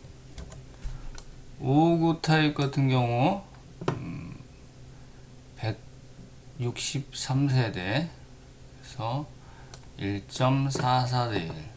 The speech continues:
그 다음에 칠이 타입 백칠십육 세 대에서 삼 점 일사 대 일 나왔고요. 그 다음에 팔사 타입 같은 경우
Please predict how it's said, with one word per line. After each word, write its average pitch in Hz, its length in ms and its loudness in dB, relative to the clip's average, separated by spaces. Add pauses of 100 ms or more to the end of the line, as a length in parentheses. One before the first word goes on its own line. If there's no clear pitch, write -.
(400)
그 - 60 -14
다음에 113 640 -4
칠이 131 640 -4
타입 107 460 2 (1400)
백칠십육 117 1080 -4
세 101 240 -4
대에서 101 720 -4 (640)
삼 113 380 -8 (100)
점 131 440 2
일사 104 600 -2
대 113 140 0
일 107 160 -2
나왔고요. 95 840 -4 (1080)
그 - 60 -4
다음에 127 760 2 (1300)
팔사 160 400 6
타입 170 380 2
같은 151 340 4
경우 135 500 4